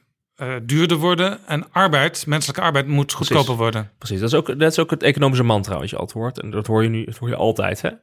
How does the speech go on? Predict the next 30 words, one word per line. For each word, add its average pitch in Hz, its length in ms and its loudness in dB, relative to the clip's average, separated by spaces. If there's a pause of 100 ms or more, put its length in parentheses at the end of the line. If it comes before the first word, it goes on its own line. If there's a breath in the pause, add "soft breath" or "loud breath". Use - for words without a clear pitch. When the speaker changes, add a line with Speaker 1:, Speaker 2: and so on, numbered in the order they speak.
(120)
Speaker 2:
last - 260 -14
op - 280 -20
Speaker 1:
Dus 120 220 -4
in 143 80 2
Speaker 2:
arbeid 147 180 6
Speaker 1:
die 151 100 6
Speaker 2:
moet 175 80 6
Speaker 1:
zin - 80 6
Speaker 2:
omlaag. - 160 4
Speaker 1:
is - 60 0
het 151 100 0
wel 151 120 4
logisch 156 360 2
dat 139 200 -2
je 139 80 -2
bij 123 160 0
wijze 131 180 2
van 135 80 0
spreken 120 220 -4
de 131 120 2
B - 20 0
T - 40 -6
W 117 100 -2
v-, 135 280 2 (140)
verhoogt, 135 480 -2
want 123 140 -6
dat 120 180 -6
zit - 240 -8
op - 100 -8
producten. 123 580 -4